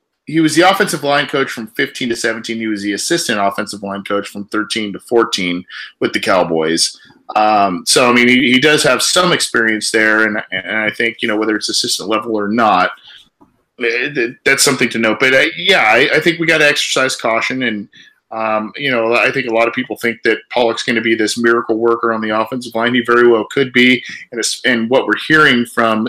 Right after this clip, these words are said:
Bengals offensive line players, you know, it sounds like they are receptive to what he's doing, and he is doing things in a much different way than Paul Alexander, which, you know, Paul Alexander had his good, his strong points as a coach.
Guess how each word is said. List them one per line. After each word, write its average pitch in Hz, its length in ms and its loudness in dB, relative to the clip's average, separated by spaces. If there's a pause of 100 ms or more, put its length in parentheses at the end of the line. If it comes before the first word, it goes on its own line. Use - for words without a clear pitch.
(120)
Bengals 107 380 -2
offensive 101 400 -4
line 101 200 -4
players, 95 600 -2
you 104 120 -4
know, 90 260 -4
it 95 160 -2
sounds 110 340 -2
like 101 240 0
they 110 160 2
are 95 200 -4
receptive 101 640 0
to 107 100 0
what 107 140 0
he's 104 160 0
doing, 107 360 -6
and 101 80 -8
he 117 100 -6
is 104 160 0
doing 113 280 -14
things 107 460 -8 (240)
in 135 120 2
a 117 80 4
much 143 340 0
different 113 320 0
way 104 340 2
than 98 140 -8
Paul 101 260 -2
Alexander, 95 580 -4
which, 101 460 0 (280)
you 139 60 2
know, 127 80 4
Paul 160 320 6
Alexander 160 460 4
had 156 160 2
his 156 500 0 (280)
good, 160 260 0 (120)
his 147 340 -2
strong 160 320 0
points 165 280 -6
as 151 120 -6
a 151 60 -12
coach. 160 480 -2